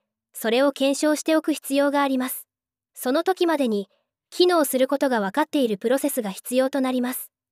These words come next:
話は以上です。繰り返しますが、早すぎることはありません。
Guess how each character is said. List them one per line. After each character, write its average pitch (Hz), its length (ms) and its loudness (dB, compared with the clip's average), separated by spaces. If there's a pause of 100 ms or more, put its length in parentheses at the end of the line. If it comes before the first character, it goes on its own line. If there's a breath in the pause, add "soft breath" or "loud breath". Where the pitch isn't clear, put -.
(260)
話 302 440 0
は 285 120 2
以 247 120 0
上 294 200 2
で 214 120 -8
す。 - 200 -10 (500)
繰 262 120 0
り 285 100 0
返 311 200 2
し 330 120 -2
ま 339 100 2
す 302 140 -2
が、 208 220 -4 (400)
早 247 260 2
す 349 140 -2
ぎ 370 100 4
る 370 100 2
こ 262 120 -4
と 254 120 -2
は 196 100 -2
あ 190 60 -4
り 214 120 -4
ま 247 100 -4
せ 269 160 -6
ん。 214 60 -12